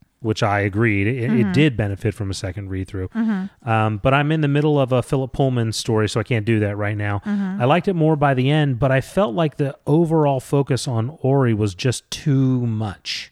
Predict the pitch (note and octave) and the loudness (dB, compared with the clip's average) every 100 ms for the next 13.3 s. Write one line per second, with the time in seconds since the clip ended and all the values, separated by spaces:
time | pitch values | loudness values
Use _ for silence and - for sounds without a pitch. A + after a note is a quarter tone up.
0 | - A3 G#3+ F3+ F#3 - - F3 A3 G#3+ | -2 0 2 0 -6 -12 -4 -2 -2 -2
1 | B3 A3+ G3+ F3+ F#3 E3 D#3+ D3 - C3 | -2 0 0 0 -2 0 0 0 0 -2
2 | A2+ G#2+ _ _ _ _ _ _ _ C#3 | -2 -8 _ _ _ _ _ _ _ -4
3 | E3+ - G3+ F3+ D3+ C3+ C3 C#3 A#2 G#2 | -4 0 0 2 0 0 0 0 0 0
4 | G2 G2+ A2 G2 F2+ G2 B3+ A3+ G#3+ G#3+ | -2 -4 -4 -4 -4 0 4 4 2 0
5 | - - _ C#3 - G#3+ G#3+ D#3+ C3+ C#3+ | -8 -20 _ -6 -2 0 2 2 0 0
6 | C3 A#2 A#2+ - G#2 G2 A2 G2+ G2 F#2+ | 0 2 0 0 -4 -2 -2 -2 -4 -6
7 | A#2+ G#2+ A2+ A2 A#2 G2+ - G2+ - G2 | -8 -2 0 0 -2 -2 -2 -6 -4 -6
8 | F#2 F#2+ F#2+ F#2 B2 - G#2 F#2+ F2+ _ | -6 -6 -6 -2 -2 0 0 0 -4 _
9 | _ _ _ _ _ _ _ _ _ _ | _ _ _ _ _ _ _ _ _ _
10 | - A2 B2 D3+ E3+ D3 C#3 C#3+ C3+ A#2+ | -6 0 2 4 4 4 4 4 4 2
11 | A#2+ B2 C3 C#3 B2 A#2+ G#2+ A2+ A#2+ A2+ | 2 2 2 2 4 4 2 2 4 0
12 | - - A#2 A#2+ A2+ A2 G#2+ - A2+ G#2+ | -2 0 2 2 2 2 0 2 2 4
13 | G2 G2 | 2 2